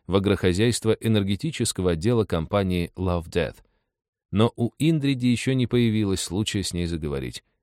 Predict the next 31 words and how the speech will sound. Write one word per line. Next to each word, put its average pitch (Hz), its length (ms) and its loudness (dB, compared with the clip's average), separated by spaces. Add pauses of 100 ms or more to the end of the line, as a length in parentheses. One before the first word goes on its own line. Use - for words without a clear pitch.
(100)
Он 131 180 4
только 127 300 4
смотрел, 120 440 4
как 98 180 2
эта 90 180 2
симпатичная 90 680 0
девушка 92 480 0
выпалывает 85 600 0
сорняки 87 460 -2
на 87 140 0
том 92 220 -2
берегу 82 380 -2
реки 85 360 -4
Эдлидау. 76 680 -4 (400)
Тогда 123 340 4
на 131 80 4
ней 123 220 2
были 95 340 2 (160)
белая 87 400 2
майка 101 380 0
и - 180 -6
оранжевые 85 560 -2
непромокаемые 80 760 -4
штаны — 85 440 -4 (340)
а 78 120 2
волосы 151 380 2
были 131 200 0
заплетены 104 540 -2
в 107 60 -6
две 92 220 -4
косички. - 600 -10